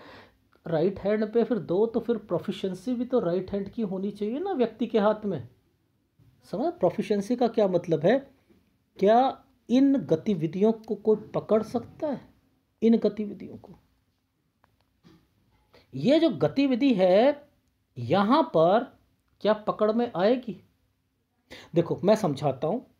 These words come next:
मेरी समझ में आ रही है, क्या आपकी आ पाएगी? मैं बताता हूँ कैसे। देखो, ये एक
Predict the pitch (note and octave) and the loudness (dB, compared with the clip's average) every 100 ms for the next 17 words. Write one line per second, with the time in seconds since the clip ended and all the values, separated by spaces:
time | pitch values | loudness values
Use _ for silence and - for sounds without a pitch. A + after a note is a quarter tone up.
0 | - D#3+ B3 C#4 A3+ B3 A#3 C4+ C#4+ F3 | -2 4 4 4 4 2 2 0 0 0
1 | F3 D#3+ F#3 D#3+ - _ _ _ _ _ | 2 0 -2 -4 -8 _ _ _ _ _
2 | - - - F3 G3+ G#3 - _ - F3 | -20 -12 0 2 2 -2 -20 _ 0 2
3 | G3 - - B3+ - F3 F#3 G#3+ A3+ A3 | 0 -4 -2 -2 0 -2 0 -2 -2 -6
4 | A#3 - _ _ _ - - _ _ _ | -16 -20 _ _ _ -20 -20 _ _ _
5 | _ - F3+ G#3+ - D3+ - D#3+ - C#3 | _ -6 0 0 0 -4 -4 -6 -2 -2
6 | - - - - D#3+ D2+ - _ _ _ | -2 -14 -14 -6 -6 -6 -16 _ _ _
7 | _ _ _ _ _ _ _ _ _ - | _ _ _ _ _ _ _ _ _ -20
8 | - _ _ _ _ _ D#3+ F#3 D#4+ G3+ | -20 _ _ _ _ _ 0 2 2 4
9 | B3 B3 | 2 2